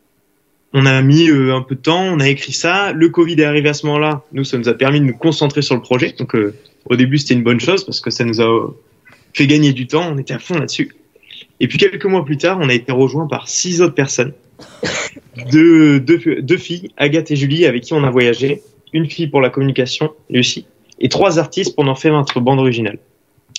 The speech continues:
Et depuis, en fait, on a voyagé de mi-juillet à mi-novembre. On a fait donc en deux équipes.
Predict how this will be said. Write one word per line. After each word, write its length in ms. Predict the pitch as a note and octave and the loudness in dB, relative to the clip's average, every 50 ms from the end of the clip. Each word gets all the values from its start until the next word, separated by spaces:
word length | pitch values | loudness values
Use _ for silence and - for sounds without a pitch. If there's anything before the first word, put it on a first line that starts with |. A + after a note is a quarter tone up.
| - _ - | -14 _ -2
Et 120 | A#2 A2+ | 0 0
depuis, 400 | A#2 B2+ B2 - - - E3+ G3 | 2 0 -2 -2 -4 -2 0 0
en 80 | E3 - | 0 0
fait, 240 | - E3+ F3 - D3 | 0 -2 -2 -2 -2
on 120 | C3+ A#2+ | -2 0
a 460 | A2+ A2+ A2+ A2+ A2+ A2 A2 A2 A2 G#2 | 0 0 0 0 0 0 -2 -2 -4 -2
voyagé 540 | G#2+ C#3+ D#3 D3+ D3 C3 A#2+ C3+ D#3+ E3 | 0 2 2 2 2 0 0 0 0 0
de 140 | D3 B2+ A#2 | 0 -2 -4
mi-juillet 500 | A#2+ C3 D#3+ E3+ D3+ C#3+ D3+ D3+ D#3 D3+ | -2 0 0 0 0 -2 0 2 2 2
à 80 | C#3 B2 | 2 2
mi-novembre. 580 | C3+ D3+ D#3+ D3+ C3 A#2 C3 C#3+ D#3 D3+ - - _ _ _ _ _ _ _ _ _ - | 2 0 2 2 0 0 0 -2 -2 -6 -10 -16 _ _ _ _ _ _ _ _ _ -4
On 120 | A#2 A#2 B2 | -2 0 0
a 100 | B2+ B2 | -2 -2
fait 200 | - - D#3 C#3+ | 0 2 2 2
donc 220 | C3+ A#2+ - B2+ | 2 -2 -2 -2
en 60 | B2 | 0
deux 200 | B2 D#3 D#3+ D#3+ D3+ | 2 2 2 2 0
équipes. 280 | C#3+ - D#3 - - | -2 -2 -4 -6 -8